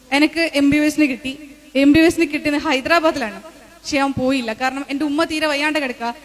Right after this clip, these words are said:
ഈ വയ്യാണ്ട് കിടക്കുന്ന ഉമ്മാനെ ഒഴിവാക്കിയിട്ട് പോവാന്ന് പറയുന്നത് കുറച്ച് റിസ്ക്കാ. അപ്പോ ഞാൻ പറഞ്ഞു, "വേണ്ട ഉമ്മ, നിങ്ങൾ ഇവിടെ നിന്ന്." ഉമ്മാക്കും,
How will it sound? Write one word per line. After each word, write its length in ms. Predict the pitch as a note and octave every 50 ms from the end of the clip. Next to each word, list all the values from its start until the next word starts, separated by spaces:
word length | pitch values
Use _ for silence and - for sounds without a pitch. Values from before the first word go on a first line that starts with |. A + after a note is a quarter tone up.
| - - - A#3+
ഈ 80 | C#4+
വയ്യാണ്ട് 460 | D4+ D4+ D4+ D#4 E4 E4+ F4 F4+ F#4 G4
കിടക്കുന്ന 500 | F#4 F#4 F4 D4+ - F#4 E4+ F4 F4+ F4+
ഉമ്മാനെ 460 | E4+ D#4 D#4 D#4+ E4 E4 E4+ E4+ E4
ഒഴിവാക്കിയിട്ട് 580 | D#4 D#4 D#4 D#4+ D#4+ E4 E4+ E4 E4 C4 E4+ - - D4
പോവാന്ന് 300 | D4 D4 D#4 D#4+ D#4 D#4+
പറയുന്നത് 300 | D4+ D4 D4 D#4 D#4 C#4+
കുറച്ച് 240 | C4+ C4+ D4 - E4 C#4
റിസ്ക്കാ. 300 | B3+ - - - C4 - - - - - _ - A3+
അപ്പോ 260 | A#3+ C4 D4 D4+ D4+
ഞാൻ 240 | D4 C4+ C#4+ C#4+ D4
പറഞ്ഞു, 320 | C#4+ C#4 C#4 C#4+ C#4+ C#4 B3
"വേണ്ട 280 | B3 B3 B3 C4 C4+
ഉമ്മ, 260 | C#4 C4+ B3+ A#3+ A3+ A3
നിങ്ങൾ 160 | A3+ C4 D4
ഇവിടെ 160 | C#4+ D4 C#4+
നിന്ന്." 180 | C#4+ C#4 C4+ -
ഉമ്മാക്കും, 520 | B3+ C#4 D#4 F4 F#4 G4 - G4 G4 G4